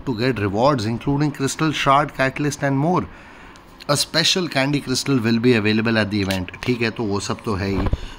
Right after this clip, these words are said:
और यहाँ पे अगर हम जाके देखें तो store भी आया होगा शायद, Candy shop आ गई है,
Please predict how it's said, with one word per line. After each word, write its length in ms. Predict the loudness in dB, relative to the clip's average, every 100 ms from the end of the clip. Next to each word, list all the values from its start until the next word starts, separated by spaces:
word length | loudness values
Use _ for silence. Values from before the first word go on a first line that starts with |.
| -8
और 220 | -4 -2 -2
यहाँ 200 | -2 -2
पे 180 | -2
अगर 200 | -2 -2
हम 120 | -2 0
जाके 240 | -2 -2
देखें 240 | -6 -4
तो 100 | -6
store 320 | -6 -2 -2 0
भी 100 | 0
आया 200 | 0 0
होगा 260 | 0 -2
शायद, 760 | -2 -2 -2 -2 -2 -4 -6 -8 -6 -6 -4
Candy 320 | 0 2 2 0
shop 400 | -2 -2 -2 -4
आ 100 | -2
गई 280 | -4 -2 -4
है, 100 | -6